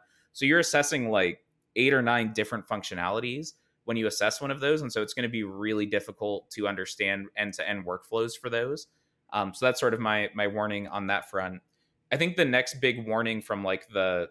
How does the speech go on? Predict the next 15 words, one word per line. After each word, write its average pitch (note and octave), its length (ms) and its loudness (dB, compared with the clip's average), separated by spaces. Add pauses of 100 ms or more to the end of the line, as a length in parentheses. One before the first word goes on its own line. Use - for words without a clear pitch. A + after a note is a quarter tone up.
(120)
the G2+ 100 -2
big, G#2 540 0
big G2 320 0
Gartner G2 420 -4
C G2+ 240 -6
nap F#2+ 440 -4
type G2 280 -2
of, F2+ 280 -2 (460)
of G#2+ 300 0
buzzwordiness A2 760 0
is G2+ 140 -8
the - 80 -10
code G2 300 -4
to G2 60 -6
cloud F2+ 480 -2